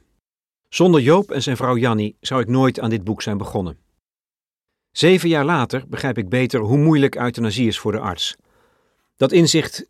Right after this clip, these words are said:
dank ik aan gesprekken, vaak per mail, met een klein dozijn artsen.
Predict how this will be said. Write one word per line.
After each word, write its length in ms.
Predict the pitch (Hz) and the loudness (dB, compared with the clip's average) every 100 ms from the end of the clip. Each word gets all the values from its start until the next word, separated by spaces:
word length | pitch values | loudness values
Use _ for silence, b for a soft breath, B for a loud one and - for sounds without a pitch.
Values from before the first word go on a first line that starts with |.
| _ | _
dank 340 | - 127 147 110 | -2 0 0 -2
ik 200 | 98 - | -8 -6
aan 300 | 123 123 117 | -2 -2 -2
gesprekken, 560 | 117 - 151 - 85 _ _ _ | -4 -2 -2 -2 -12 _ _ _
vaak 380 | - - 135 - | -12 -4 -4 -4
per 180 | 123 110 | -4 0
mail, 340 | 120 139 147 _ _ _ | 2 2 0 _ _ _
met 160 | 139 139 | -8 -4
een 120 | 120 | -4
klein 320 | - 160 175 | -2 -2 0
dozijn 440 | 131 113 143 151 110 | -2 -2 -2 -4 -6
artsen. 420 | 101 - 85 | -8 -8 -12